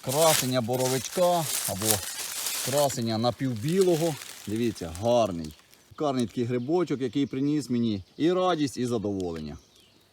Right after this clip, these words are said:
Клас. Так, зараз, оскільки я зрозумів, що є боровички жовті, я почав бігати по місцях, де вони завжди є. І кулька не підводить. Дивіться, знаходжу знов таку велику шапку.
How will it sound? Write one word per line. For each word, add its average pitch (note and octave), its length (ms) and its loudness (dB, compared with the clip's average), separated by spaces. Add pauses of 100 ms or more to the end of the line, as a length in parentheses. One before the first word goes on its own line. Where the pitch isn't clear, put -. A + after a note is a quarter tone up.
(240)
Клас. D2 340 -12 (2250)
Так, A#2+ 120 -2
зараз, D#3+ 280 2
оскільки D#3+ 320 -2
я D#3+ 120 2
зрозумів, D#3 420 0
що D3 100 -2
є D#3 180 2
боровички D3 480 0
жовті, E3+ 380 2
я D3+ 140 2
почав D3+ 360 -2
бігати D3+ 540 0
по C#3+ 80 -2
місцях, C#3+ 440 0
де C3 160 -2
вони D3 240 0
завжди C#3 420 0
є. C3 320 2 (1000)
І B2+ 40 -2 (160)
кулька E3 300 2
не D3 120 0
підводить. F3 640 2 (640)
Дивіться, C#3 380 0
знаходжу C#3 500 0
знов D3+ 240 2
таку D3 200 2
велику D3 400 4
шапку. F3 500 2